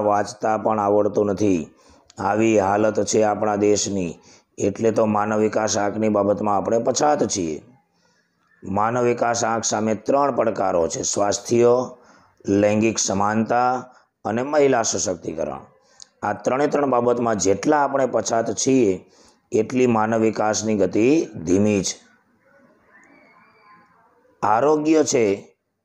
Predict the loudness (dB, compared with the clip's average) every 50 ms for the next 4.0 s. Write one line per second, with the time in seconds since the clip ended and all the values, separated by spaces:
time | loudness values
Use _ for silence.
0 | _ _ 2 2 4 4 4 2 0 0 0 -2 0 0 0 0 0 0 2 2
1 | 2 2 2 2 0 0 0 2 0 0 2 0 -2 -4 -12 _ _ _ _ _
2 | _ _ -12 -10 -2 0 2 4 4 4 4 4 4 4 4 2 2 0 0 -2
3 | 0 0 0 0 0 0 2 2 4 4 4 4 6 4 4 2 0 -2 -4